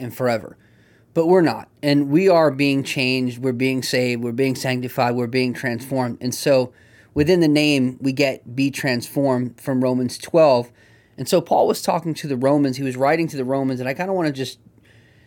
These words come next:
share a little bit from that. In verse one, he says this, "I beseech you, therefore, brethren, by the mercies of God, that you present your bodies a living sacrifice, holy and acceptable to God, which is your reasonable service."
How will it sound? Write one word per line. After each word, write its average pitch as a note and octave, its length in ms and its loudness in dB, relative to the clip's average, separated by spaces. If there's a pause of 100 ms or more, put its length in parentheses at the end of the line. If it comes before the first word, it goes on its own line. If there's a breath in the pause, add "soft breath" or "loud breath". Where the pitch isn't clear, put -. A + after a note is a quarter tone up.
(320 soft breath)
share D#3+ 720 0 (260)
a C#3+ 60 -6
little D3+ 220 4
bit C#3 220 2
from D#3 420 2
that. - 340 -6 (240)
In C#3+ 120 -6
verse E3 280 0
one, C#3+ 500 2
he C3 140 -12
says C#3+ 240 0
this, C#3 160 0
"I D3+ 140 -2
beseech F#3+ 520 -4
you, F3+ 100 -4
therefore, D#3+ 440 2
brethren, C#3+ 440 2
by C3 120 2
the C3+ 80 -2
mercies D3 480 -2
of C3+ 160 -6
God, C#3 320 2
that C3+ 140 0
you D3+ 120 -6
present E3+ 320 -2
your E3 120 0
bodies C#3 440 0
a C3+ 60 -4
living C3+ 400 -4 (360 soft breath)
sacrifice, C#3 600 -4
holy E3 320 0
and E3+ 100 0
acceptable C#3+ 540 -6
to C3+ 80 -6
God, A#2+ 340 -4 (480 soft breath)
which C#3+ 160 -6
is E3+ 140 2
your D#3 100 0
reasonable C#3 520 0
service." - 460 -10